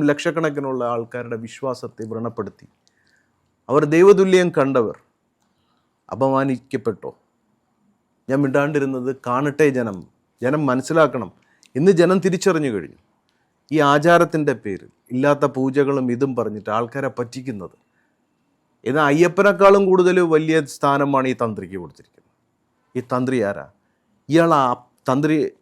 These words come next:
അയ്യപ്പൻ്റെ അപ്പനെന്ന് പറഞ്ഞ് ആണ് ഇവർ ഇരിക്കുന്നത്. ആന്ധ്രാക്കാരന്മാരായ ഈ തന്ത്രികൾ എങ്ങനെ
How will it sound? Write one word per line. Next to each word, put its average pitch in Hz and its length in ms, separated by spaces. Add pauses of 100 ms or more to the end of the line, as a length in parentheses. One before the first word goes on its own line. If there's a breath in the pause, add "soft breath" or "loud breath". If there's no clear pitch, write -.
അയ്യപ്പൻ്റെ 151 420
അപ്പനെന്ന് 160 560
പറഞ്ഞ് 110 300 (160)
ആണ് 117 120
ഇവർ 127 200
ഇരിക്കുന്നത്. 104 500 (420)
ആന്ധ്രാക്കാരന്മാരായ 151 1080
ഈ 139 120 (140)
തന്ത്രികൾ 123 420 (920)
എങ്ങനെ 147 340